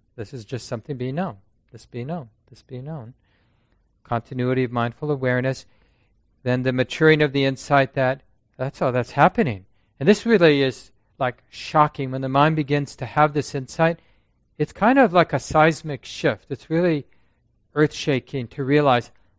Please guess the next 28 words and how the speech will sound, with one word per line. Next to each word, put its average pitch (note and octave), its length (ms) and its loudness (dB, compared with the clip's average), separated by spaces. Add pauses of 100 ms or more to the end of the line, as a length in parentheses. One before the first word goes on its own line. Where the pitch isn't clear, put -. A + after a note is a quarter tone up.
(140)
that's C#3+ 540 2 (100)
all C#3+ 260 6
there C3 300 0
is. B2+ 420 -4 (320)
'Cause D#3+ 240 2
we D#3 160 4
say F#3 360 6
it's - 200 0
the D#3 280 4 (320)
first - 600 2 (220)
insight D3+ 720 0 (580)
into D3+ 480 -4
the B2+ 460 -4 (480)
selfless C#3 960 2
or B2 100 -4
the A#2+ 360 -6 (320)
absence D#3 580 -2
of C#3+ 200 -8
a B2+ 80 -4
fixed - 460 -10
self. B2+ 280 -2 (480)
Because D3+ 320 2
before F3+ 640 4
the G#3 80 4
beginnings F3 640 2
of D3+ 120 0
this C#3 240 -2
insight, F3 420 0